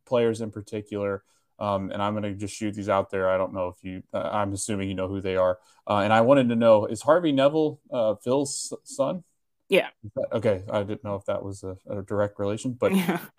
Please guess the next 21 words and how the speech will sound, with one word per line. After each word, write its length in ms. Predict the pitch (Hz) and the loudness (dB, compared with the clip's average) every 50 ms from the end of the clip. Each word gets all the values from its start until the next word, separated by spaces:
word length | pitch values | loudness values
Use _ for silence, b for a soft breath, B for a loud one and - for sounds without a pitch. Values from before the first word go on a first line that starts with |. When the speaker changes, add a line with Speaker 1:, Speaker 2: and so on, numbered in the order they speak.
| _ - | _ 8
Speaker 1:
he 120 | 135 147 | 10 12
asked, 340 | 143 139 139 139 - - - | 12 12 12 10 8 6 6
uh, 200 | 143 127 117 104 | 6 8 8 6
the, 300 | 92 104 117 117 110 - _ - | 4 2 0 0 0 -2 _ -8
the 100 | 117 113 | -8 -8
person 340 | - - 127 120 - - 123 | -8 -8 -10 -8 -8 -6 -6
on 60 | 117 | -6
Twitter 220 | - 117 110 - | -4 -2 -2 0
asked, 380 | - 104 104 107 104 - - - - | 2 2 2 2 0 -4 -8 -6 -2
uh, 300 | 113 104 101 98 98 107 | 0 2 2 2 0 -2
Harvey 300 | 107 113 120 127 143 139 | 0 2 2 2 2 0
Neville, 400 | 127 127 127 123 123 117 113 120 | 0 0 0 2 0 0 0 -2
Mitchell 420 | 110 110 110 113 - - 117 - - | -4 -4 -4 -4 -6 -8 -10 -10 -10
Curry, 520 | - - 117 107 104 101 98 95 98 - _ _ _ _ _ _ _ _ - | -10 -4 -2 0 0 0 -2 -2 -6 -8 _ _ _ _ _ _ _ _ -8
um, 600 | - 104 101 101 98 95 92 92 92 95 - - - | -4 -2 0 0 0 0 0 -2 -6 -10 -12 -14 -12
and 140 | 107 101 | -10 -10
I 40 | 98 | -10
believe 500 | 95 107 - 101 104 120 120 120 117 - | -10 -10 -12 -10 -6 -4 -2 -2 -2 -4
it's 160 | 101 - - | -6 -8 -10
gonna 220 | - - 104 101 98 | -10 -12 -10 -10 -10
be, 640 | 101 - 104 101 101 101 101 98 98 98 98 95 | -10 -8 -6 -4 -2 -2 0 -2 -2 -4 -4 -8